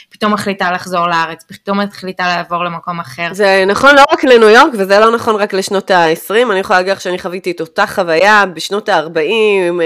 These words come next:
Speaker 2: עם, אה, נשואה, עם ילדים, שמישהי שבחרתי שהיא החברה הכי, הבסטי שלי כאן, עברה פתאום סטייט,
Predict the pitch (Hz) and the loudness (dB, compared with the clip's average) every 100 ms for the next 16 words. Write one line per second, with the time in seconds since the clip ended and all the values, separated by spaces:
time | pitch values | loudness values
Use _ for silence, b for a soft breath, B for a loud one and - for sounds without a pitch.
0 | 160 165 160 156 156 156 165 165 - 180 | -2 -2 -2 -2 -2 -4 -6 -10 -6 -4
1 | 220 180 165 160 170 247 254 247 B B | -2 0 0 -2 -2 -2 -2 -4 B B
2 | B _ - 185 196 226 247 214 214 196 | B _ -6 -4 -2 -6 -4 -4 -2 -2
3 | 202 185 165 180 202 220 202 247 240 226 | -2 -2 -2 0 4 4 2 0 2 2
4 | 208 190 190 208 - 208 202 185 180 170 | 4 2 2 0 -2 -8 -6 -6 -4 -2
5 | 160 160 165 175 180 226 254 247 220 220 | 0 -2 -4 -4 0 0 -2 -6 -6 -6
6 | - 185 175 165 - | -2 2 4 2 -4